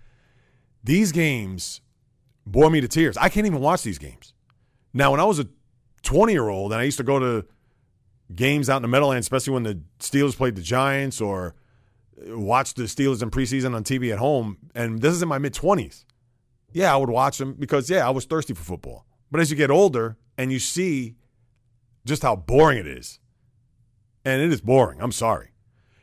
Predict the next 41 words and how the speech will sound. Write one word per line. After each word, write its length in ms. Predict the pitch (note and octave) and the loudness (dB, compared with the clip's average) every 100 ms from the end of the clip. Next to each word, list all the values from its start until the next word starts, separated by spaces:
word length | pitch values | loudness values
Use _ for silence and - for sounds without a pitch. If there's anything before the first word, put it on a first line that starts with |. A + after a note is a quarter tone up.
| _ _ | _ _
And 140 | C3+ B2+ | -6 -2
I 80 | B2 | 0
get 240 | C3+ D#3 | 2 2
that 160 | D#3+ - | 0 0
people 220 | D#3 C#3+ | -2 -2
wanna 320 | C#3+ C#3 B2+ | -2 -2 -4
see 180 | - D3 | -4 -4
their 140 | C3 | -4
first-round 480 | - B2 - A2 G2+ | -4 -6 -4 -6 -2
picks. 320 | D#3 D#3 C3+ | 0 0 -2
They 60 | A#2+ | -6
wanna 200 | A#2 A#2 | -6 -6
see 220 | - B2+ | -6 -4
what 240 | A#2 A2+ | -4 -4
their, 360 | A#2 G#2+ G2+ F#2 - _ _ _ _ | -4 -4 -2 -6 -10 _ _ _ _
the, 140 | G#2 | -6
their 220 | F#2+ A2+ G2 | -4 -4 -4
drafts 460 | E2+ A#2+ C3+ - | 0 2 2 2
are 80 | C#3 | 0
like, 280 | C3 C3 B2 | 0 -2 -4
the, 80 | G#2+ | -6
the 200 | F2+ F2 | -6 -4
guys 340 | A2 A#2 A#2 | -2 0 -2
that 100 | A2 | -4
are 40 | |
gonna 180 | G#2 F#2+ | -4 -6
play 520 | - B2 A#2+ A#2+ A#2+ - _ _ - | -4 -2 0 -2 -6 -10 _ _ -6
in 140 | C3 | -2
these 160 | C3 A2+ | -2 0
roles. 260 | B2 C3+ B2+ | 2 0 0
But 180 | C3+ | -2
t-, 120 | C3+ C3+ | -4 -10
t-, 160 | B2 | -8
it 120 | D#3 - | -8 -4
does, 200 | G3+ C#3+ | -6 -4
to 140 | F3 | -2
me, 120 | A3 | 0
it 20 | |
doesn't 180 | G#3 F3+ | 0 0
mean 100 | F#3 | 0
anything. 320 | G#3 G#3 F2+ | 0 -2 -6